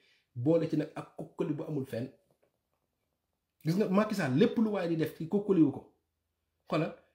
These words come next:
nekkoo ci dara. Kokkali mooy li gën a yomb. Jarul xeer, jarul dóor. Nañuy def ni seeni seen rek. Di sànni say pik.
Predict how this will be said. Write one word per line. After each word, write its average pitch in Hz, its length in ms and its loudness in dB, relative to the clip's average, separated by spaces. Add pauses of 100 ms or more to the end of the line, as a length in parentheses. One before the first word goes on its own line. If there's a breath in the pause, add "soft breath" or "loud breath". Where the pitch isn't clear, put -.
(160)
nekkoo 131 320 -8
ci - 100 -10
dara. 104 240 -12
Kokkali 226 300 -2
mooy 190 160 0
li 185 80 -4
gën 196 140 -4
a 175 40 -4
yomb. 123 240 -4 (500)
Jarul 175 280 -2
xeer, 180 280 -4 (360 soft breath)
jarul 147 320 0
dóor. 127 280 2
Nañuy 165 220 -2
def 156 160 -4
ni 135 80 -2
seeni 131 240 0
seen 110 220 -8
rek. - 180 -14 (540)
Di 127 80 -8
sànni 135 280 -6
say 113 180 -4
pik. - 200 -12